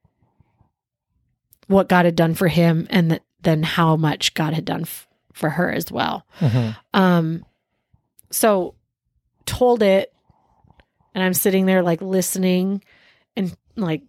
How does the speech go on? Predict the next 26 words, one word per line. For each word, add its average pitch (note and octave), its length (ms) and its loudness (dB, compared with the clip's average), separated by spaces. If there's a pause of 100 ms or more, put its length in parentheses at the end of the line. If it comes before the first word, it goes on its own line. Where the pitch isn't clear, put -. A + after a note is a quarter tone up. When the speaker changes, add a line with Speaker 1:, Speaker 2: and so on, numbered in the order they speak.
Speaker 1:
trying F3+ 280 0
to F3 60 -2
grapple E3+ 440 0
it, F3+ 220 2 (160)
and F3 280 0
then E3 280 0
you F#3 260 0
sharing E3+ 480 0
your B3 340 0
story. F3+ 720 0 (680)
Speaker 2:
Ooh, D#3 420 4
<clears throat> - 60 -8
I'm A3+ 300 -2
gonna D#3+ 260 2
jump C3 200 2
in C#3 100 2
here C3 140 2
for B2+ 180 -6
one C3 200 -2
second. A#2+ 340 -8 (1040)
When D#3+ 500 2
we F#3+ 160 2
visited C#3+ 520 0
you C#3 220 2
in C3 140 0
Minnesota, B2 720 -4